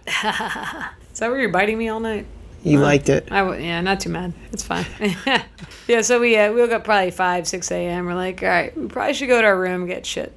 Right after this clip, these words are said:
Speaker 1: together for a sleep-in."
Speaker 2: And I needed to charge my watch and my phone. <laughs>
Speaker 1: <laughs> Yeah. You didn't even know what day of the week it was.
Speaker 2: And brush my teeth.
Speaker 1: <laughs> Yes, most importantly.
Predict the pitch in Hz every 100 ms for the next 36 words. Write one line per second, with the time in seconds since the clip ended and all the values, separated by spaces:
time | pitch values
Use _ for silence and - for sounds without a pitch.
0 | - - 180 185 180 180 - - 180 -
1 | - - - - 196 190 208 147 - -
2 | 233 240 220 202 190 180 165 - 165 170
3 | 160 135 143 151 135 135 131 - 170 160
4 | 139 202 - 226 262 233 240 185 214 -
5 | - - - - 247 208 190 180 190 190
6 | 190 175 - - 196 240 226 196 180 -
7 | 143 143 127 - - 196 143 233 220 -
8 | 226 208 175 - 202 202 196 185 175 139
9 | 170 156